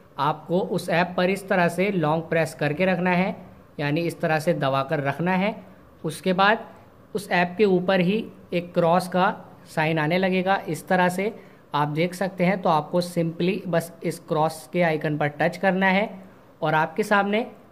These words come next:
इस तरह से आ जाएगा, "The app office and its data will be deleted।" तो आपको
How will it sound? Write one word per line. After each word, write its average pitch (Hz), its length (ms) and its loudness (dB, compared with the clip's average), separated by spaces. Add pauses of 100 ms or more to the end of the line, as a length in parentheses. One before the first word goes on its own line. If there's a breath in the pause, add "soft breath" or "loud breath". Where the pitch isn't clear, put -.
(140)
इस 175 180 -4
तरह 180 180 2
से 185 120 0
आ 170 140 4
जाएगा, 190 380 4 (640 loud breath)
"The 165 180 0 (360)
app 185 220 2
office 180 420 2
and 170 260 2
its 175 180 0
data 151 400 2
will 151 220 0
be 170 180 0
deleted।" 151 480 0 (420 loud breath)
तो 175 60 2
आपको 175 380 2